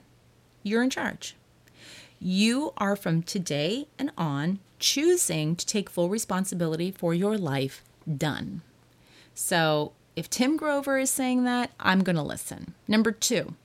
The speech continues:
drop your excuses. Everyone makes mistakes. I am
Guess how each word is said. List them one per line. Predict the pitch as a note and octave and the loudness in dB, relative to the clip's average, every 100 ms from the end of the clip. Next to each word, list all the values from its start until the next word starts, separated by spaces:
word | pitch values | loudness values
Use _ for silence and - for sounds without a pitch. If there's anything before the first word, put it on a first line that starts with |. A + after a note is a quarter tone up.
| _ - - - - - _ | _ -20 -20 -20 -20 -20 _
drop | - A3 C4 - | 0 4 4 2
your | A#3+ A3+ | -2 0
excuses. | - - C#3 - - - - - - _ _ _ _ - - - | 0 -2 -2 -4 -8 -12 -12 -12 -12 _ _ _ _ -20 -20 -8
Everyone | E3 E3 D#3+ D#3+ | -2 2 4 4
makes | D#3 D3 - | 4 0 -4
mistakes. | D#3 - D#2+ - - - - - _ _ _ _ _ _ - | -6 -4 -6 -6 -10 -14 -14 -20 _ _ _ _ _ _ -2
I | F3+ F3+ | 2 4
am | F3 D#3+ | 4 2